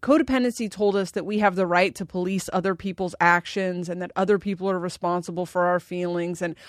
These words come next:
obviously there's nuance here, okay? So we've been talking a lot about, um, privilege and working together as a community and situations in which there's already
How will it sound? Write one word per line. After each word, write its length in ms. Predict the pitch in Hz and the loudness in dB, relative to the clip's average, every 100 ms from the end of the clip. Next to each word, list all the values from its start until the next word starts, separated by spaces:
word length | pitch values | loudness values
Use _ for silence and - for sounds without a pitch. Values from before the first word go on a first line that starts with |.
| - | -2
obviously 380 | - 254 277 277 | 4 4 4 4
there's 240 | 226 208 170 | 4 4 4
nuance 580 | 202 208 175 - - | 4 6 4 0 -8
here, 260 | 160 87 65 | -8 -6 -4
okay? 320 | - 165 175 | -6 2 2
So 140 | 165 196 | 2 -2
we've 120 | 180 | -2
been 80 | 185 | -2
talking 320 | 185 170 185 | 0 0 0
a 40 | |
lot 200 | 175 165 | -2 0
about, 340 | 165 165 160 - _ - _ _ _ _ _ | 0 0 0 -2 _ -20 _ _ _ _ _
um, 640 | 190 185 175 151 123 - - _ _ _ _ _ _ _ _ - _ - | 0 2 0 -2 -8 -14 -18 _ _ _ _ _ _ _ _ -20 _ -6
privilege 800 | - 226 185 202 190 185 165 170 - | 6 6 8 4 6 4 0 -8 -4
and 360 | 185 185 185 175 - | -2 0 0 -4 -8
working 440 | 185 208 202 208 | 4 4 4 0
together 320 | 170 185 180 | 2 2 2
as 100 | 180 | 0
a 60 | 170 | -4
community 760 | - 196 196 190 180 180 180 - | 0 2 4 2 0 -2 -4 -2
and 200 | 180 170 | -4 0
situations 720 | 202 - 180 175 165 185 180 | -2 -2 0 0 -2 -4 -2
in 140 | 180 | -2
which 220 | 180 - | -2 -4
there's 200 | - 170 - | -4 -4 4
already 580 | 185 185 180 175 175 | 6 6 4 2 -4